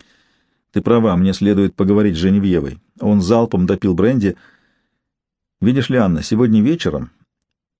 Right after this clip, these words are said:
мое имя может появиться в газетах. Меня ведь подозревают в убийстве миссис Чемберлен». Анна нахмурилась, выразив подобающую серьезность.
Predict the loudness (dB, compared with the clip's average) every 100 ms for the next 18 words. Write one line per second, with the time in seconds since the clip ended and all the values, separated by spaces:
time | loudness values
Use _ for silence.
0 | -4 0 2 0 0 0 0 2 2 0
1 | -2 0 2 2 0 -2 0 2 0 -2
2 | -6 _ _ -2 0 2 0 -2 -4 -10
3 | -4 0 0 2 2 0 0 -2 -2 -2
4 | 0 0 0 -2 -2 0 0 0 -4 -8
5 | _ _ _ _ _ -6 0 2 2 0
6 | 0 0 0 -4 -8 _ _ -20 -20 -8
7 | 0 2 2 -2 -2 0 2 0 0 -2
8 | 0 0 0 0 -2